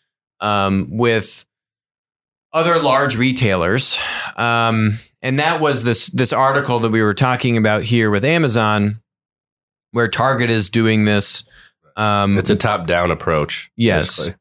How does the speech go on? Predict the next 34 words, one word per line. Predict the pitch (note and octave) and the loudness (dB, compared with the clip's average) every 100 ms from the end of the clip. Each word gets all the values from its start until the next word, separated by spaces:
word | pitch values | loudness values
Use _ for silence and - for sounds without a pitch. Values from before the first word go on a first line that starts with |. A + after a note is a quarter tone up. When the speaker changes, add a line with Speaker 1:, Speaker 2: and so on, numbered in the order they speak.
| _ _ _ _ _ _ _ _ | _ _ _ _ _ _ _ _
Speaker 2:
Not | D#2+ D#2+ | -4 -2
bottom | C#2+ D2 D2 | 0 0 0
up. | D2+ D2 | 0 0
You're | - | -2
Speaker 1:
Explain | D2+ A#2+ G#2 | 0 0 0
Speaker 2:
not | |
Speaker 1:
that. | F2 - | -4 -2
What | A2+ | 0
does | G#2+ | 2
that | G2+ | 2
Speaker 2:
the | |
Speaker 1:
mean? | F#2 | 2
Speaker 2:
top | A#2 G2+ G2+ | 2 0 0
down, | G#2 G2+ G2 G2 C#2+ | 0 2 0 -4 -8
the, | F2+ F2 E2+ E2 B1 D#2 | 0 2 2 0 -4 -10
what | E2+ E2+ | -4 -2
you | E2 | -2
see | - F2+ | 0 0
a | E2 | 2
lot | D#2+ | 2
of | D#2+ | 2
these | D#2 D2 | 0 -2
curated | - F2 D#2+ D#2+ | -2 0 2 2
marketplaces | D2+ D2 D#2 D#2+ - D2+ - C#2+ | 0 0 -2 -4 -4 -4 -4 -6
do | C#2 D2 D2 | -8 -4 -2
is, | C#2 C#2+ | -2 0
"Let's | E2+ - | -2 0
go | F#2+ | 0
do | E2 E2+ D#2 | 2 2 2
a | |
handful | D#2+ D#2+ D#2+ D2+ | 0 -2 -2 -2
of | D2+ | -2
partnerships | D2+ D#2+ C2 C#2+ D#2+ C#2+ | -2 -4 -2 -4 -4 -8
with | - | -16